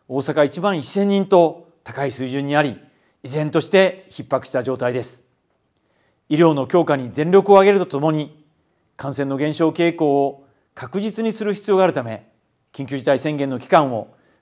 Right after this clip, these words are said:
九月三十日まで延長することとしました。医療の強化については、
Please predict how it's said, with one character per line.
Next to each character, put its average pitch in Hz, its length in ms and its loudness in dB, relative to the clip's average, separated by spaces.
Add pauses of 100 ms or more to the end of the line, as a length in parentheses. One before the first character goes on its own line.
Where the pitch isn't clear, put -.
九 160 120 -10
月 165 180 4
三 175 180 -2
十 202 120 -2
日 196 200 -2
ま 143 120 0
で 110 400 -10
延 127 160 -10
長 127 120 -6
す 135 120 -10
る 120 80 -10
こ 135 80 -6
と 123 100 -4
と 147 300 -2
し - 100 -18
ま 92 80 -12
し - 60 -14
た。 - 180 -16 (1300)
医 160 100 -4
療 202 180 6
の 139 100 -4
強 208 160 6
化 160 140 0
に 123 80 -12
つ 143 100 -8
い 131 60 -6
て 113 80 -10
は、 90 220 -12